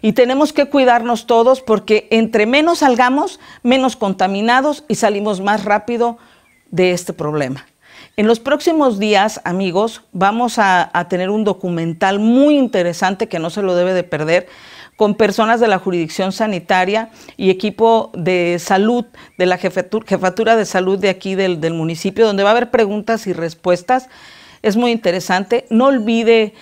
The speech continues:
eh, este, meterse a la página del ayuntamiento. Tenemos también algunos entretenimientos para todos,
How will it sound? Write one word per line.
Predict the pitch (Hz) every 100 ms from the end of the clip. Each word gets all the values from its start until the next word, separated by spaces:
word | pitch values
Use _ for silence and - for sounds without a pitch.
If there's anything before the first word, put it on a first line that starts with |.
| - _
eh, | - 170 165 165 160 156 151 -
este, | - 165 160 170 160 156 147 - - -
meterse | 190 175 175 240 254
a | 208
la | 170
página | 170 175 196 185
del | 180 175
ayuntamiento. | 175 190 214 214 247 294
Tenemos | - 220 240 254 247
también | 220 226 233
algunos | 233 202 226 226
entretenimientos | 202 190 180 180 170 180 202 214 226 -
para | 165 160
todos, | 180 196 214 262